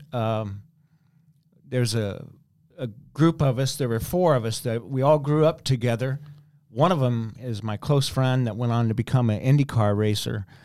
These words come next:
Um, he, uh, we would go to Nestor Falls, Canada, to Lake of the Woods,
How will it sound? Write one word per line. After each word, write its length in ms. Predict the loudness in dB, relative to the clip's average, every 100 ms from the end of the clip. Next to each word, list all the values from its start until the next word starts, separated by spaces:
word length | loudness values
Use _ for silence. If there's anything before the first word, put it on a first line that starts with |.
| -20 -12
Um, 460 | -4 0 0 -2 -6 _ _ _ _
he, 160 | -16 -8
uh, 80 | -6
we 400 | -6 2 4 6
would 320 | 4 2 2
go 320 | 4 4 2
to 600 | 0 2 4 4 2 0 -6 _ _
Nestor 380 | 4 4 4 2
Falls, 400 | 4 6 6 4
Canada, 760 | 4 4 4 4 4 2 0 -4
to 100 | 0
Lake 260 | 4 4 2
of 60 | 2
the 80 |
Woods, 640 | 4 6 6 2 0 -6